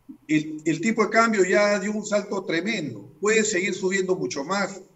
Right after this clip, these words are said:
si es que el señor Castillo no anuncia un equipo de gobierno que tenga credibilidad.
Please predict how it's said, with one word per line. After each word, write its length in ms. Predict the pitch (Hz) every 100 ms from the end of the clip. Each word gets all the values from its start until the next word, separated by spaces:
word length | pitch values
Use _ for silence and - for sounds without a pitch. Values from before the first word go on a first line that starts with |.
| _ _
si 140 | - 143
es 60 |
que 80 | 135
el 80 | 131
señor 260 | 139 170
Castillo 500 | 170 160 170 170 170
no 260 | 170 151 165
anuncia 680 | 165 185 220 - 165 170 175 - _ _ -
un 160 | 156
equipo 800 | 160 156 208 220 - 190 196 190 202 - _ _ _ _ _
de 140 | 151
gobierno 760 | 180 160 160 180 175 180 185 185 - - _ _ -
que 120 | 143
tenga 600 | 135 185 190 190 185 - - _ _ _ _
credibilidad. 1000 | 180 165 143 139 127 131 165 220 -